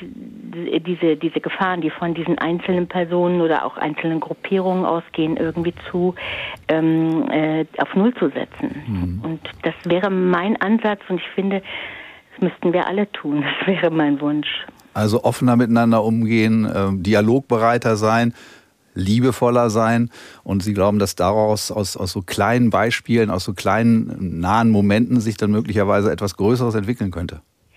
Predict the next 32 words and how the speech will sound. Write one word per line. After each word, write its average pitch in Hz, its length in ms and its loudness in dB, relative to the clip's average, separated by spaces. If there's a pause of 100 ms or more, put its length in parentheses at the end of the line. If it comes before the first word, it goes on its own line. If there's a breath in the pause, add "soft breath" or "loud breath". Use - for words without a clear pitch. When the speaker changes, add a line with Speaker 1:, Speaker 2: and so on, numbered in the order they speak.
(320 loud breath)
Speaker 1:
Ja, 208 260 0
ich - 160 -8
glaube, 185 360 2
dass 185 220 -2
sich 190 120 -4 (100)
daraus 190 320 -2
entwickelt, 202 580 0
dass 185 160 -2
sie 185 80 -2
sich 175 180 -2 (200)
angenommen 233 640 4 (100)
fühlen 240 420 2
und 185 200 -4
dass 175 160 -2
sie 196 80 0
sich 180 160 -6 (160)
in 175 120 0
unserer 180 400 0
Gesellschaft 175 800 -2
im 151 200 0
weitesten 202 460 0
Sinne 185 220 0
des - 100 -16
Wortes 175 380 0
wohlfühlen 175 1000 0 (720 loud breath)
und 190 260 0
nicht 175 340 0
das 185 200 0
Gefühl 202 520 -2
haben, 196 400 0
hier 196 460 0 (340 loud breath)
diejenigen 202 540 2